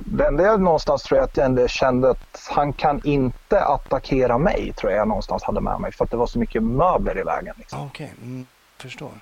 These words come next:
Speaker 1: Ehm, jag släpper O C:n så den ramlar på, det var väl pepparsprayen, så att den ramlar på marken och så tar jag upp mitt vapen. Ehm, och man, det var, vi var inne på det förut, när man höjer beredskapen så har ju,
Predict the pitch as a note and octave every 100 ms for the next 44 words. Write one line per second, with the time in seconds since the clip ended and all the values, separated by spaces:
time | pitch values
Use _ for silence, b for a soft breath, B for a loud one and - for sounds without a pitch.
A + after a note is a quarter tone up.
0 | _ C#3 C3 B2+ B2 A#2+ A#2 A2 A2 G#2+
1 | G2+ - _ _ _ _ _ _ _ _
2 | - _ _ _ _ _ _ _ _ _
3 | _ _ _ _ - D3 - G3 - D3
4 | C#3 C#3 - D3+ - B2+ B2 A#2+ A2 -
5 | A2 A2+ C3 C3+ B2+ B2+ - A2 - C3
6 | A2+ G#2 B2+ A#2 A2 A2 G#2 - G#2+ B2
7 | - G2+ G#2+ - - B2+ A2+ A2 F#2+ G#2+
8 | - G#2 - _ _ B B B B _
9 | _ - A#2+ A2+ A2 A2 A2 G#2 G#2 G#2
10 | - _ _ _ _ _ _ _ _ -
11 | B2+ C#3 C3+ B2 B2+ C3+ C#3 - B2+ C#3
12 | C#3 B2+ C3 A#2+ C3+ B2 B2+ B2+ C3 C#3+
13 | C3+ C3 C3 D#3 E3 - - A2+ - A2+
14 | A#2+ A#2 A#2 A2+ G#2+ G#2+ G#2